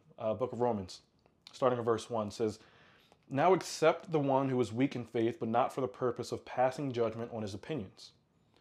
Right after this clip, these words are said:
One person has faith that he may eat all things, but he who is weak eats vegetables only. The one who eats is not to regard with contempt the one who does not eat, and the one who does not eat is not to judge the one who eats, for God has accepted him.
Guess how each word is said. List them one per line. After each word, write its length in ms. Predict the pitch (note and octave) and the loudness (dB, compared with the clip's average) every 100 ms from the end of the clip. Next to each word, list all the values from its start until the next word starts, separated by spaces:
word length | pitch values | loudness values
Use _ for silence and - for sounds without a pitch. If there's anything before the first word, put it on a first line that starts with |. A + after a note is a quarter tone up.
| _ _ _ - | _ _ _ 0
One 160 | D3 | 0
person 320 | D#3 D3+ D3 | 2 0 2
has 180 | C3+ C3 | 0 0
faith 320 | - A#2 B2 | 0 2 2
that 140 | B2+ A#2 | 0 0
he 80 | A#2+ | 0
may 220 | A2+ A2+ | 0 0
eat 280 | C#3 D#3+ - _ | -2 -2 -4 _
all 180 | B2 A2 | 0 0
things, 380 | - A2+ B2 A2 | 0 -4 -4 -4
but 160 | A2+ | -2
he 140 | B2 A#2 | -2 -2
who 140 | A#2+ | -2
is 140 | G2+ | -4
weak 320 | G#2 D3+ - - | 0 0 0 -4
eats 180 | B2 G#2+ | -8 -4
vegetables 540 | - A#2 - G#2+ G#2 | 0 0 0 -6 -4
only. 320 | A#2+ C3 G#2 - _ _ _ _ _ _ _ | -4 -4 -6 -14 _ _ _ _ _ _ _
The 80 | A#2 | 2
one 180 | D#3 | 4
who 160 | F3+ E3+ | 4 4
eats 280 | D#3 - - - | 2 -2 -8 -6
is 140 | A2 | -4
not 460 | A#2+ D3 F3 - - | 0 2 2 0 -6
to 100 | C3+ | -2
regard 440 | A#2 A#2 A2+ A2 | 2 4 4 2
with 140 | G#2+ | -2
contempt 360 | - G2 A#2 A2 | -6 -6 -6 -4
the 60 | A#2 | -2
one 240 | A#2 A2+ | -2 0
who 80 | G#2+ | -2
does 280 | G2+ C3+ C3+ | 2 2 2
not 220 | G#2+ F#2+ | -2 -4
eat, 180 | G2 - _ _ _ _ | -6 -10 _ _ _ _
and 80 | A#2+ | -6
the 60 | A#2+ | 0
one 140 | C3+ | 0
who 100 | B2 G2 | 0 4
does 260 | C3+ F#3 | 6 6
not 240 | D3+ A#2 G#2+ | 6 4 4
eat 220 | A2 - _ _ | -2 -6 _ _
is 180 | C#3 A2 | -8 -8
not 380 | A#2+ A#2+ D3+ - | -2 0 0 -2
to 100 | C3 | -4
judge 300 | A#2 A#2+ A2+ | 2 2 2
the 80 | A#2+ | -2
one 160 | B2 | -2
who 160 | B2+ C#3+ | 0 -2
eats, 260 | F#3 - - - - | -2 -6 -18 -20 -12
for 120 | - | -8
God 320 | A#2 B2 A#2+ A2+ | 0 6 6 4
has 100 | A#2 | -4
accepted 540 | A2 - A#2+ - A#2+ | -8 -6 -6 -4 -6
him. 200 | F#3 | -8